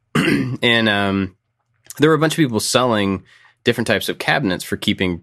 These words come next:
filament in, 'cause there's certain filaments that need to have a lower moisture count. So you, you know, you keep 'em in a container, keep it heated, that keeps the humidity down, this and that. And people were selling these cabinets, and it's just a cabinet with, like, a small heating element in it.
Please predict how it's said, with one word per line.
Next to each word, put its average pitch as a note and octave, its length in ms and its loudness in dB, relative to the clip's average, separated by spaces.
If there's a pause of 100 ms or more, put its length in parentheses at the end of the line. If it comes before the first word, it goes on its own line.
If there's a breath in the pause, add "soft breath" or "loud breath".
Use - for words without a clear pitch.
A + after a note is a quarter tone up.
(140)
filament A2+ 540 0
in, D#2+ 240 -4
'cause G2 140 -4
there's F#2 160 -4
certain - 280 0
filaments F#2+ 560 -2
that F2 240 -2
need F#2+ 300 -4
to F2 640 -4 (100)
have F#2+ 220 -4
a F2+ 40 -2
lower E2+ 300 0
moisture E2 380 -4
count. E2 340 -4
So - 140 -6
you, D#2 260 -6
you F#2+ 80 -4
know, F2 80 -2
you E2 100 -4
keep G#2 260 -2
'em F2 120 0
in E2+ 80 -2
a D#2 160 -4 (600 soft breath)
container, B2 680 0 (100)
keep G#2 180 -4
it - 100 -6
heated, G2+ 460 2
that - 160 -6
keeps - 200 -10
the E2 80 -8
humidity G2 480 -2
down, F2 460 -2 (300)
this - 200 -8
and D2 80 -6
that. C#2+ 220 -10 (840 loud breath)
And A2+ 400 2
people F3 180 0
were A#2+ 100 2
selling C3+ 420 0
these F#2 220 -2
cabinets, A#2+ 680 -4 (100)
and A2+ 240 2
it's B2 220 0
just D3+ 220 0
a - 40 -2
cabinet G#2+ 460 0
with, G2 200 -4
like, F#2+ 140 0
a F2 40 -4
small G#2+ 260 0
heating G#2 280 -2
element D#2+ 340 -6
in D2+ 100 -8
it. D2 120 -12